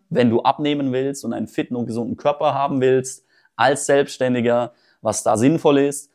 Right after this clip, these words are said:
was so die Basic Supplements sind, welche jeder nehmen sollte und was du vielleicht mal probieren kannst,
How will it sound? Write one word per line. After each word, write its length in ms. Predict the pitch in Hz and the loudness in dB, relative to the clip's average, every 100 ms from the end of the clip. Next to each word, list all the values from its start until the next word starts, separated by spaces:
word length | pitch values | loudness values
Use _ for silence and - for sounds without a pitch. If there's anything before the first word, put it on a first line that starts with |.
| _ | _
was 200 | - 107 | -4 -4
so 80 | - | -2
die 140 | 107 101 | 0 0
Basic 500 | 107 139 175 156 - | 0 -2 -2 -4 -2
Supplements 600 | 131 - 135 120 117 - | -4 -4 -4 -2 -4 -2
sind, 400 | 120 117 120 - _ - | 0 0 -2 -6 _ -2
welche 320 | 110 110 120 | 0 2 0
jeder 420 | 104 107 165 170 | 0 2 4 2
nehmen 300 | 156 156 151 | 2 0 2
sollte 600 | 131 131 135 139 131 127 _ _ _ _ | 4 4 2 0 -2 -4 _ _ _ _
und 180 | 143 170 | 0 4
was 160 | 143 139 | 4 2
du 80 | |
vielleicht 240 | 120 123 120 | 2 2 2
mal 120 | 120 | -2
probieren 380 | - 107 131 135 | -2 0 0 0
kannst, 540 | 131 117 117 110 - | -2 -4 -4 -8 -16